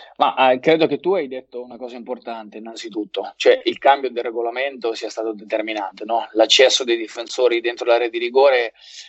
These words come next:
eh, ha determinato ovviamente una tempistica maggiore, quindi una possibilità di iniziare il gioco,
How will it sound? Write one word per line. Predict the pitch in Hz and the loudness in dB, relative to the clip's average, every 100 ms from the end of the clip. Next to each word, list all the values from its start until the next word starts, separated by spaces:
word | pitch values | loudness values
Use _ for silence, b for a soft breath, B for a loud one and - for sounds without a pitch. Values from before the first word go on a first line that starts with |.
| B | B
eh, | 110 110 | -4 0
ha | 120 | 2
determinato | 120 120 117 120 127 123 110 | 0 -2 -6 -8 -8 -8 -6
ovviamente | 113 117 139 117 113 107 - - | -8 -4 -4 -2 -4 -4 -8 -14
una | 123 120 | -2 2
tempistica | 123 123 110 135 - 123 127 | 2 2 -2 -4 -4 2 4
maggiore, | 127 127 127 123 110 | 4 4 6 6 4
quindi | - 123 120 113 110 | 0 -4 0 2 2
una | 127 123 | 0 -2
possibilità | 113 113 123 117 113 120 | 0 -2 0 -2 4 4
di | 113 | 4
iniziare | 113 - 117 110 | -6 0 2 2
il | |
gioco, | 113 120 117 113 107 | 4 4 4 4 2